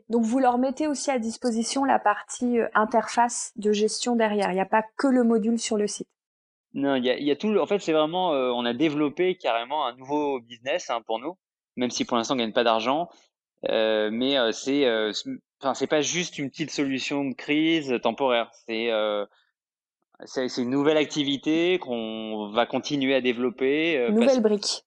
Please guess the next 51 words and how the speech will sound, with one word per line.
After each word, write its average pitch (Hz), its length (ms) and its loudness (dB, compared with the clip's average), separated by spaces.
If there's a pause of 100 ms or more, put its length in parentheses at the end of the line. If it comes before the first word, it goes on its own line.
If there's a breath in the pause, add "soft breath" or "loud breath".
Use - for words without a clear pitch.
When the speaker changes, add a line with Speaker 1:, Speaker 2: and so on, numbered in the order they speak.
Speaker 2:
nouvelle 143 300 0
brique 127 300 -2
parce 127 200 -4
Speaker 1:
Mhm. 233 100 0
Speaker 2:
que, - 60 0
euh, 113 760 0
bah, 107 160 -2
on 104 60 -6
sait 113 160 -10
pas, 143 300 0
euh, 107 320 -6 (480 soft breath)
pour 117 100 -12
combien 131 240 -2
de 127 80 -2
temps 131 380 -2
on, 107 340 -8
on 113 140 -8
va 113 160 2
vivre, 123 400 -2
euh, 104 420 0
dans 107 220 -2
une, 107 440 -8 (760)
dans 117 140 -2
une 113 160 -6
phase 131 360 2
où 123 100 -2
on 113 380 -8 (340)
peut 120 220 0
aller 117 140 2
au 113 80 2
restaurant 117 640 -2
normalement. 113 720 -2 (420)
Et 110 140 0
donc, 113 340 -4
euh, 107 520 0 (340)
et, 117 400 -2
et - 20 -2
la, 117 220 2
la 123 140 0
vente 127 200 0
à 131 40 4
emporter, 127 500 -2
je 123 120 -6
pense, 135 380 -6
euh, 110 260 -4
va 107 180 0
rester 127 480 -2
dans 120 100 -4
le 107 60 -6
paysage, 117 600 -2
euh, 104 320 -2